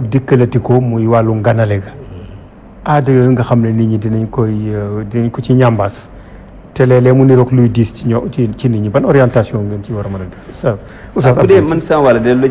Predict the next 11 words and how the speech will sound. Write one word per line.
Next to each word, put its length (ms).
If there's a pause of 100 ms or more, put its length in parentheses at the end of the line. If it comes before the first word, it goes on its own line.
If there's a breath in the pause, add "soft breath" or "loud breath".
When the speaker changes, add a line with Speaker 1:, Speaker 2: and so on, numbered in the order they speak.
Speaker 2:
lu 100
gàtt 240
laa 140
ciy 140
wax. 120 (760)
Euh, 280
dañ 180
ne 80
daal 280
ki 160
aji, 220